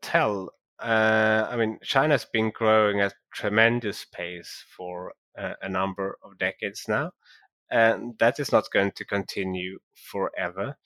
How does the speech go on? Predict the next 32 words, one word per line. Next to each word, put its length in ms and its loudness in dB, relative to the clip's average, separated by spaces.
Uh, 460 6
and 100 2
I 140 6
think 240 -2
we 80 -2
will 260 0
learn 560 8
how 400 0
stable 720 -2
Chinese 440 -2
institutions 800 -12
are 360 -2
when 360 0
growth, 540 0
uh, 280 4
actually 640 -4
slows. 840 -4
Uh, 340 4
I 100 0
think 300 2
my 320 6
impression 580 2
of 200 2
the 60 -4
historical 500 -2
record 400 2
is 220 -8
that 260 -2
as 320 -4
people 300 -12
grow 220 -2
richer, 420 -8